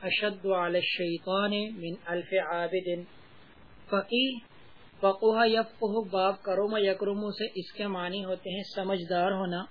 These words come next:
ٹھیک ہے، عالم ہونا، جاننے والا ہونا، سمجھدار ہونا،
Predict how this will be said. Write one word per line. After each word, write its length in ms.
ٹھیک 260
ہے، 60
عالم 440
ہونا، 260
جاننے 360
والا 280
ہونا، 280
سمجھدار 680
ہونا، 280